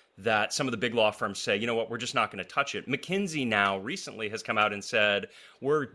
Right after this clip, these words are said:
we're done with the opioid business." You know, after, after all of the wreckage that's been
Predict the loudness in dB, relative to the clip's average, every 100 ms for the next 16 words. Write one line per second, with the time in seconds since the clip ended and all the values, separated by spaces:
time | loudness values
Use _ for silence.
0 | 0 0 4 4 2 2 4 4 2 -2
1 | -2 -6 -8 -12 -10 -2 0 0 -2 -6
2 | -6 -8 -2 4 6 4 0 0 0 0
3 | -6 -6 -8 -14 -14 -20 -6 -6 -2 -4
4 | -4